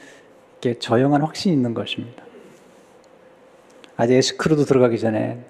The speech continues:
사진을 찍어서 기도하는 제 골방 앞에 놓고 기도하기 시작했습니다. 결과는 참 좋았습니다.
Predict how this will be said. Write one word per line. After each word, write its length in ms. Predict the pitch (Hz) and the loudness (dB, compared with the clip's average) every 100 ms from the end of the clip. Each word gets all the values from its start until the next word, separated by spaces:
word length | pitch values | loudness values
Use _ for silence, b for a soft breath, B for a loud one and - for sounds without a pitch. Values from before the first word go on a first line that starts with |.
| - | -18
사진을 400 | - - 151 151 | -6 -2 0 0
찍어서 580 | 139 135 123 - - 143 - - - b b b - - - - _ _ _ - - _ - - - - - - | -2 0 0 -2 -6 -8 -12 -20 -20 b b b -20 -20 -20 -20 _ _ _ -20 -20 _ -20 -20 -20 -20 -20 -8
기도하는 560 | - 131 123 123 117 120 - - - - - _ _ | 0 2 4 2 -4 -8 -16 -20 -20 -20 -20 _ _
제 180 | - 120 | -4 -2
골방 400 | 117 127 117 120 | 0 0 2 0
앞에 240 | 104 - 113 | 0 -4 -4
놓고 240 | 107 - | -6 -10
기도하기 400 | - - 123 110 | -12 -4 -2 -4
시작했습니다. 760 | 107 - 113 110 - 107 123 - _ - - - _ _ - - _ - _ _ _ - - - - _ - _ - - - B B B B B B _ _ _ 131 123 | -6 -10 -10 -12 -12 -14 -16 -20 _ -20 -20 -20 _ _ -20 -20 _ -20 _ _ _ -20 -20 -20 -20 _ -20 _ -20 -20 -20 B B B B B B _ _ _ -12 -2
결과는 380 | 120 120 123 127 | 0 2 2 0
참 420 | - 127 117 135 - - _ _ _ _ _ _ _ - - 139 123 131 _ _ | -4 -4 -6 -12 -20 -20 _ _ _ _ _ _ _ -20 -20 -20 -20 -20 _ _
좋았습니다. 680 | - 117 110 - 104 - - | -10 -8 -6 -10 -12 -14 -20